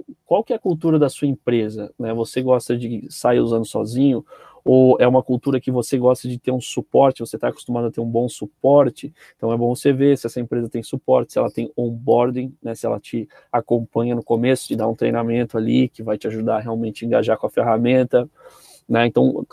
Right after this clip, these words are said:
questão da cultura, o que que é importante pra você, né?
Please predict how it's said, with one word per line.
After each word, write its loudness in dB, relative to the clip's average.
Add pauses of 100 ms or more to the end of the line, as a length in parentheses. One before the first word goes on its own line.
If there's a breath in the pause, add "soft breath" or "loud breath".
(140)
questão 2
da 6
cultura, 4
o 0
que -4
que 0
é 4
importante 0
pra -2
você, -4 (640)
né? -2